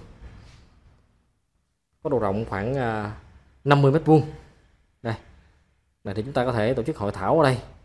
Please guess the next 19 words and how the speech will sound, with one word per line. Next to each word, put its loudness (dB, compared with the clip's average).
cũng -10
rất -2
là -4
tiện -6
lợi 2
luôn. 2
Và -4
quý -6
vị -2
đã -4
thấy -2
phần -8
tường 2
cũng -10
được -6
ốp -6
nhựa -2
P -10
V -2